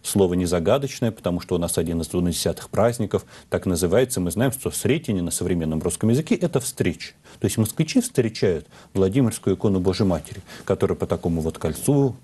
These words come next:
Константинополь, пусть и в виде списка, Киев, Владимир, и вот возвращается в Москву.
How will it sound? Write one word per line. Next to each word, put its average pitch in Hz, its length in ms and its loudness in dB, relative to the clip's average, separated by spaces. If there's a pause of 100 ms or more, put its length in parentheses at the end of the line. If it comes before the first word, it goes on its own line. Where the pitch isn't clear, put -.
(120)
Константинополь, 98 840 2
пусть - 340 -8
и 98 120 0
в 90 40 0
виде 92 400 2
списка, 127 540 0
Киев, 131 500 2 (340)
Владимир, 107 720 4 (200)
и 107 80 2
вот 131 240 2 (200)
возвращается 98 680 0 (160)
в - 40 -4
Москву. 98 360 -2